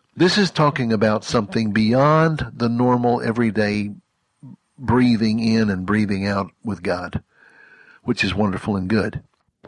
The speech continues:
But this is talking about those specific occasions when you are, you are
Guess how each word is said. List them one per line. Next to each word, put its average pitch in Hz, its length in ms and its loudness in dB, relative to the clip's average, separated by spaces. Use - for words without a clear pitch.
But 113 200 -10
this 175 200 0
is 175 120 0
talking 147 340 0
about 123 260 0
those 135 220 0
specific - 580 -2
occasions 113 680 -2
when 110 200 2
you 139 160 4
are, 101 260 2
you 139 220 2
are 104 260 0